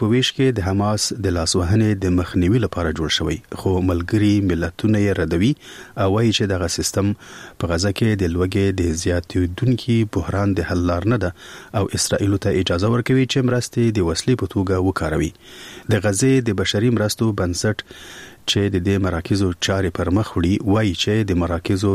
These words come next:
دننه یا شاوخوا کې هیڅ زور زیاتی نه دی شوی. خو پنځوس کلن یاسر ابو لب ده چې د رفح څخه بې ځایه شوی دی.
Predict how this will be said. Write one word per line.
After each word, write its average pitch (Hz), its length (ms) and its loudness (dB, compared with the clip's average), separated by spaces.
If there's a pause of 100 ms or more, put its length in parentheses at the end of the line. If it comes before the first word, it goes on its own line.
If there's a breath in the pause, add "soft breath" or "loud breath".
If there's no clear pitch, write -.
(120)
دننه 101 320 2 (140)
یا 85 100 2 (140)
شاوخوا 87 420 -2
کې 101 160 -4
هیڅ 101 220 -2
زور 85 220 0
زیاتی 101 320 0
نه 95 100 0
دی 82 140 0
شوی. 76 200 0 (600 loud breath)
خو 107 160 0
پنځوس 98 340 0
کلن 110 280 2
یاسر 95 300 -2 (100)
ابو 90 260 0
لب 123 220 0
ده 131 60 2 (100)
چې 127 260 2
د 90 100 -2
رفح 92 380 -4
څخه 101 340 -2
بې 87 180 2
ځایه 80 280 -2
شوی 104 260 2 (200)
دی. 101 120 2